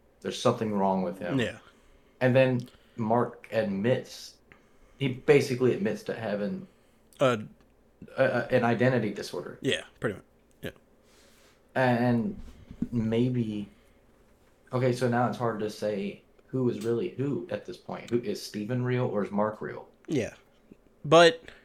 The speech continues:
Speaker 2: so, in the comics that I've been reading about Moon Knight, it's the newer version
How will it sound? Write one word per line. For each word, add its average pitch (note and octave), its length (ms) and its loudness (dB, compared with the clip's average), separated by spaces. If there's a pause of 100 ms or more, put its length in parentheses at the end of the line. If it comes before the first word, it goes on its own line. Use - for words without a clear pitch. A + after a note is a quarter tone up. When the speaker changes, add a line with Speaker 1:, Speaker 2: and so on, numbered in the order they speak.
(2000)
Speaker 2:
so, E3 480 4 (400)
in D3+ 120 0
the C3+ 80 2
comics C3 440 0
that C3+ 120 4
I've C3 60 2
been C3 140 2
reading B2+ 280 0
about A#2 240 2
Moon A2+ 200 0
Knight, A#2+ 300 -2 (440)
it's - 180 -8
the - 100 -8
newer G#2+ 260 0
version G#2+ 540 -4